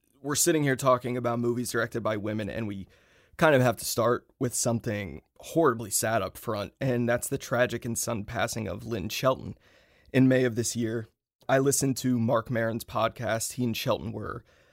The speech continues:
living together when she passed, and it's been, it's been a real insight into grief listening to his episodes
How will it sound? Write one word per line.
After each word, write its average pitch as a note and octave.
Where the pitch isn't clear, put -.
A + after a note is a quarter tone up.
living C#3+
together B2+
when B2
she A#2
passed, A2+
and C3+
it's A2+
been, A#2+
it's -
been G#3
a A3
real E3+
insight C3
into A#2+
grief B2+
listening A#2+
to C3
his A2+
episodes -